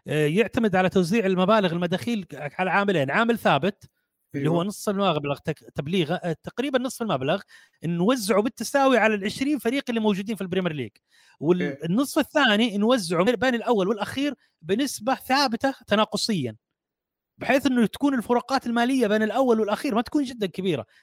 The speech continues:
Speaker 1: الفرق بالكثير يوصل، خلينا نقول، ثلاثين إلى أربعين، آه، بين عشرين إلى أربعين مليون.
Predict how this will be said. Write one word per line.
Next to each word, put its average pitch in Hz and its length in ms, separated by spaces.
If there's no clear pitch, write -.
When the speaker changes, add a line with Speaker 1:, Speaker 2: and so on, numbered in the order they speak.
Speaker 1:
الفرق 226 340
بالكثير 240 560
يوصل، 233 320
خلينا 240 260
نقول، 233 260
ثلاثين 226 420
إلى 208 140
أربعين، 208 720
آه، 180 180
بين 240 240
عشرين 233 300
إلى 214 160
أربعين 208 680
مليون. 196 340